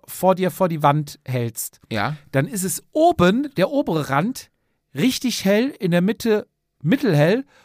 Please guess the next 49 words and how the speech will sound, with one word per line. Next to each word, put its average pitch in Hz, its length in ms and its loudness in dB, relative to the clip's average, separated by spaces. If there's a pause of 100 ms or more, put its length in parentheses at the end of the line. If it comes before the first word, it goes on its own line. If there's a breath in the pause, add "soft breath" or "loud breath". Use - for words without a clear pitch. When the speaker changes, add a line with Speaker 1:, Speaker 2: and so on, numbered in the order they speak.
(100)
Speaker 1:
und 185 180 0
unten 214 340 -2
nicht 208 200 -6
mehr 202 120 0
ganz 165 280 -2
so 123 100 -2
hell. 113 320 -4
Speaker 2:
Okay. 135 360 -6 (220 soft breath)
Speaker 1:
Sprich, - 640 -2 (640)
wenn 147 140 0
du 147 60 0
das 135 220 -2
Licht 143 180 -6
dann 135 120 -6
auf 120 140 -10
dem 113 40 -12
Fahrrad 220 340 -2
montierst, 226 440 -8
ist - 200 -10
der 143 80 0
vordere 190 480 2
Bereich, 220 420 -2
der 127 140 -2
nähere, 185 720 2 (760)
Speaker 2:
Dunkler? 123 480 -6 (800)
Speaker 1:
dann 151 240 2
ja 151 160 4
nicht 180 320 0
mehr, 269 280 2 (280 soft breath)
weil 160 180 4
das 165 220 0
Speaker 2:
Ja. 185 60 -4
Speaker 1:
Licht, 202 180 -4
was 185 340 0
wei-, 175 160 4
hinten 185 340 0
Speaker 2:
Ja. 170 100 2
Speaker 1:
weiter 170 220 2
weggeht 190 320 0
und 165 100 2
heller 202 280 4
ist, - 320 -4
dann 220 220 2
ist 226 260 -4
das 214 220 2
Speaker 2:
Ausleuchtet, 139 60 -6
ja, 175 80 -2
genau. 170 100 2
Speaker 1:
eine 226 440 0